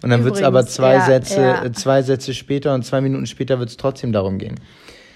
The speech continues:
Speaker 1: Ja,
Speaker 2: Ich muss
Speaker 1: cool.
Speaker 2: mal meine Freundin fragen. Ich bin ja am Wochenende im Sunnyside Up in Frankfurt. Die arbeiten ja jetzt auch zusammen als Paar in dem
Speaker 1: Stimmt.
Speaker 2: Café.
Speaker 1: Da müssen wir auch noch essen gehen.
Speaker 2: Ja, ich gehe ja am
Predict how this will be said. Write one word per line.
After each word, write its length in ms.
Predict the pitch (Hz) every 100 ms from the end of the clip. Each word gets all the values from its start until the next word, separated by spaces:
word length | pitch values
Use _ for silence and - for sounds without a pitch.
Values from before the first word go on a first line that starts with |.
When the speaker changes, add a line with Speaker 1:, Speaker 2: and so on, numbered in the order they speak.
| _ - _
Speaker 1:
Ja, 300 | 160 196 139 - - _
Speaker 2:
Ich 100 | -
muss 80 |
Speaker 1:
cool. 120 | 175 143
Speaker 2:
mal 80 |
meine 180 | 220 208
Freundin 400 | 208 208 202 202
fragen. 400 | - 196 190 190 - - - _ _ _
Ich 60 | -
bin 80 |
ja 100 | 214
am 120 | 202 190
Wochenende 400 | 196 190 190 190
im 80 |
Sunnyside 580 | 190 202 190 196 190 185
Up 160 | 185 185
in 80 | 190
Frankfurt. 680 | - 190 190 - 190 190 _ _ _ _ _ -
Die 100 | 185
arbeiten 280 | 196 185
ja 120 | 208 208
jetzt 160 | 208
auch 160 | 240 226
zusammen 520 | - 202 202 196 196
als 180 | 202 190
Paar 360 | - 208 202 202 -
in 80 | 202
dem 100 | 202
Speaker 1:
Stimmt. 280 | 208 208 202
Speaker 2:
Café. 200 | 101 98 _ _ - -
Speaker 1:
Da 120 | 113
müssen 240 | 117 113 117
wir 80 |
auch 40 | 104
noch 140 | 107
essen 300 | 107 104 101
gehen. 120 | 101 104
Speaker 2:
Ja, 100 | 247
ich 100 | 220
gehe 100 | 254
ja 160 | 226 196
am 220 | 185